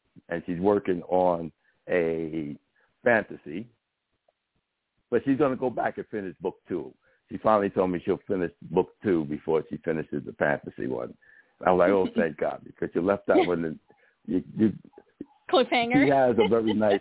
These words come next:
Speaker 1: thing. Yeah. <clears throat> She has a very nice book, um, All I Ever Wanted. Uh, which one is it? All I Ever Wanted, Jesse. So it's about the, it's about this girl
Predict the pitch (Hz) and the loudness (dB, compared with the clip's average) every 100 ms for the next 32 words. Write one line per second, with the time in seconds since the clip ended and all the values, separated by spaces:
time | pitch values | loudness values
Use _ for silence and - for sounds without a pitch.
0 | - 107 101 92 156 104 87 73 _ _ | 0 -2 -2 -10 -2 0 0 -2 _ _
1 | _ _ _ - - - 880 622 - - | _ _ _ -2 0 0 -2 -4 -6 -12
2 | 67 - 117 117 113 117 123 117 104 101 | -14 -4 0 2 2 2 0 0 -4 -6
3 | _ 90 87 _ _ _ _ _ - 87 | _ -6 -6 _ _ _ _ _ -6 -4
4 | 85 80 80 71 _ _ _ - 110 110 | -4 -6 -10 -16 _ _ _ 0 2 4
5 | 107 101 90 92 85 - 73 - _ _ | 2 -2 -6 -6 -8 -8 -12 -12 _ _
6 | _ _ _ _ _ _ 87 82 78 76 | _ _ _ _ _ _ -8 -6 -6 -8
7 | 69 _ _ 90 - _ _ _ _ _ | -12 _ _ -20 -20 _ _ _ _ _
8 | _ _ 101 104 - 82 73 60 64 - | _ _ -6 -6 -2 -4 -4 -8 -14 -18
9 | _ - 107 104 95 95 90 82 - 110 | _ 2 4 4 4 4 2 -2 -2 -2
10 | - - - _ _ _ _ _ _ _ | -2 -18 -20 _ _ _ _ _ _ _
11 | _ 85 78 - 92 98 98 113 110 _ | _ -8 -8 -8 -8 -6 -4 -4 -4 _
12 | 98 95 _ _ _ _ - 92 101 104 | -6 -6 _ _ _ _ -16 -10 -2 0
13 | 120 - 95 - 107 95 82 87 | 0 -4 -8 -4 0 0 0 -4